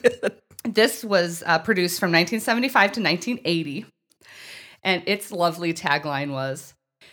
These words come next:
Speaker 2: "When you buy any other car, all you end up with is today's car. But when you get a Pacer, you get a piece of tomorrow." <laughs> For about four years, because that's when they stopped making them. <laughs> It only lasted for four years.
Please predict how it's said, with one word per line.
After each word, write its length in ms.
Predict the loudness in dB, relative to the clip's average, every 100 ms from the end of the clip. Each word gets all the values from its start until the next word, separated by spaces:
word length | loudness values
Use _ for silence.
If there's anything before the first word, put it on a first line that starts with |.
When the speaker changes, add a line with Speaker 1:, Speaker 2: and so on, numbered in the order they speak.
| _ -4
Speaker 2:
"When 180 | 0 0
you 80 |
buy 380 | 0 2 4 2 2
any 300 | 2 4 2
other 160 | 0
car, 420 | 0 6 8 8 4
all 180 | -4 -2
you 200 | 0 0
end 160 | 0
up 200 | -2 -6
with 280 | -6 -6 -8
is 200 | -12 -10
today's 420 | -10 -6 -6 -8 -10
car. 560 | -2 2 0 -2 -12 _ _ _ -16 -6
But 100 | 0
when 100 | 2
you 80 | 2
get 160 | 0
a 60 | -2
Pacer, 520 | 0 0 0 -4 -4 -6 -2
you 200 | -2 0
get 180 | -4
a 60 | -8
piece 320 | -10 -14 -12
of 80 | -12
tomorrow." 600 | -10 -8 -6 -8 -10 -8 -8
<laughs> 40 | -4 0 0 4 4 4 4 0 4 2 4 2 4
For 160 | 6 8
about 360 | 8 6 4
four 220 | 4 6 6
years, 460 | 6 6 6 4
because 340 | 2 4 2 6
that's 280 | 4 4 2
when 100 | 0
they 140 | -2
stopped 400 | 2 2 2 0
making 420 | -8 -6 -8 -6
them. 240 | -4 0 0 0
<laughs> 80 | -8
It 160 | -6
only 360 | -2 0 2 4
lasted 580 | 4 2 -2 -8 0 2
for 100 | 6
four 240 | 6 6 0
years. 140 | -8